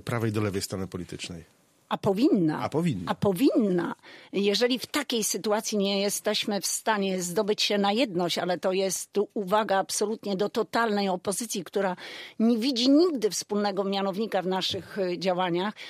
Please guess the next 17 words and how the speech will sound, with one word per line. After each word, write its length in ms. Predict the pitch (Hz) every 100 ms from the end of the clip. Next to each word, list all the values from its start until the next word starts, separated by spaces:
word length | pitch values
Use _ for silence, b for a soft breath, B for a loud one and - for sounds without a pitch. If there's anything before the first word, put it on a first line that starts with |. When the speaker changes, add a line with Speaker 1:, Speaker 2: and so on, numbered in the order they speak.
| B B _
Speaker 2:
to 100 | 214
znaczy, 380 | 180 208 - 208
że 160 | 185
jest, 540 | 196 196 - - - 202
y, 220 | 202 190 -
jeszcze 680 | 214 247 - - 190 185 185
gro-, 360 | 190 165 185 196 170 202 -
groźniej, 680 | 196 202 190 185 202 247
bo 180 | 214 180
trudno 600 | - 208 233 208 214 208
tu 400 | - 202 190 190 b b _
o 80 | 208
taką 260 | 196 208
narodową 1120 | 190 202 214 208 170 240 208 202 190 180 - -
jedność 880 | 190 185 180 226 196 220 208 - -
w 120 | 185
sytuacji 680 | - - - 196 214 214 214